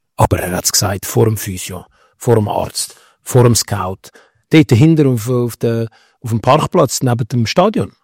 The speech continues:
Dann hab ich für mich gedacht, „Hey Gott, Vertelli, was ist da los?“, oder? Dann am nächsten Tag, bis ich im Trainingslager war, habe ich gesagt, „Du, hast du schnell Zeit?“ Er so, „Ja.“ Er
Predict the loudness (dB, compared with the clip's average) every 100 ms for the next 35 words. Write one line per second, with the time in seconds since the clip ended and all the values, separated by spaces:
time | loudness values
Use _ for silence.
0 | _ -10 -10 -8 -8 -10 -12 -16 -16 -20
1 | -20 -20 _ -20 -14 -10 -8 -8 -8 -6
2 | -4 -4 -4 -4 -6 -8 -10 _ _ _
3 | _ 2 4 6 4 2 -6 2 2 2
4 | -4 -6 -2 -2 -2 -2 -4 -4 -4 -4
5 | -4 -4 -6 -8 -8 -8 -4 -4 -4 -4
6 | -2 -2